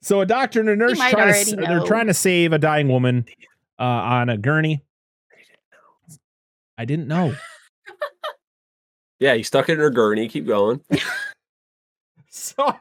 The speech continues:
Speaker 1: I read a fact about the person they're trying to resuscitate. I guess this
Speaker 3: Oh,
Speaker 1: person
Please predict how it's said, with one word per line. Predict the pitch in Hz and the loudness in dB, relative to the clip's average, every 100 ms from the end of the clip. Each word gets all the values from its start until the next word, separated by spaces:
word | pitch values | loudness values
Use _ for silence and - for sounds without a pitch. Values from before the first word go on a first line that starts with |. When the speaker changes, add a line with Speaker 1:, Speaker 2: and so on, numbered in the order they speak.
| _ 220 | _ -4
Speaker 1:
I | 240 | -2
read | 262 285 349 | 0 0 0
a | 262 | -2
fact | - 294 294 - | -2 -2 -2 -2
about | 220 220 208 | 0 2 4
the | 170 | 2
person | - - 254 - 214 | -2 -4 -4 -2 0
they're | 202 185 | 2 2
trying | - 247 | 0 0
to | 208 | 0
resuscitate. | 165 - 202 202 185 147 135 | 0 -2 -4 -4 -6 -2 -2
I | |
guess | 160 196 | -2 -4
this | 202 208 - | -4 -4 0
Speaker 3:
Oh, | |
Speaker 1:
person | 160 269 | 0 2